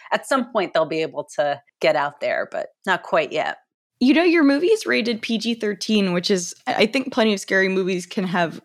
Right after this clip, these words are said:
Speaker 2: lower ratings, but it, it feels like a challenge to me, right?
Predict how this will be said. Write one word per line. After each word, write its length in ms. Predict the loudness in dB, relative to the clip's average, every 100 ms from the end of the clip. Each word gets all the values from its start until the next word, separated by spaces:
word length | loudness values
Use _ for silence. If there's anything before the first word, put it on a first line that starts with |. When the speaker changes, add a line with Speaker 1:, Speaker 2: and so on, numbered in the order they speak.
| 2
Speaker 2:
lower 360 | 2 4 2
ratings, 560 | 4 2 2 0 -2 -4
but 160 | 0 0
it, 140 | 2
it 140 | -2
feels 180 | 0 0
like 120 | 2 0
a 40 |
challenge 600 | -2 -2 0 0 -2 -4
to 100 | -4
me, 180 | -4 0
right? 380 | 0 0 -2